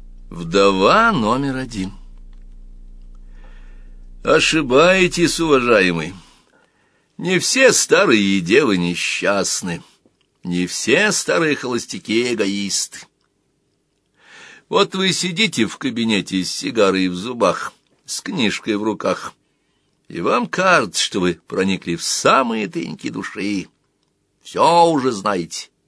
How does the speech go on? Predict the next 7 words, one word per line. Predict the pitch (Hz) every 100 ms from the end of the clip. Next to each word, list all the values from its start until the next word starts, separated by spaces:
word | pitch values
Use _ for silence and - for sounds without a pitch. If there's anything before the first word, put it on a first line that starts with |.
| _ _
что | -
нет | 82 120 143
для | 131
вас | 135 117 - - - -
больше | 123 107 - -
неразрешённых | 113 104 107 - 98 90 -
вопросов. | - 67 - -